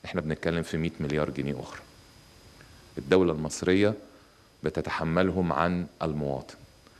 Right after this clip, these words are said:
دي كلها الحقيقة إجراءات احنا يعني في إطار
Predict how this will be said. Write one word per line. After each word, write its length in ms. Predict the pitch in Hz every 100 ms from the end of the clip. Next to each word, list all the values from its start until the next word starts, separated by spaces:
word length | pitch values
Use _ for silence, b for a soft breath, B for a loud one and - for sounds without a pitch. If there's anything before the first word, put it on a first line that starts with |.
| B B B
دي 100 | 101
كلها 460 | - 107 117 123 113
الحقيقة 440 | 90 101 113 98
إجراءات 580 | 80 82 78 110 - - - b b b b 92
احنا 360 | 101 95 90 87
يعني 340 | 76 73 76
في 200 | - -
إطار 420 | 87 90 92 92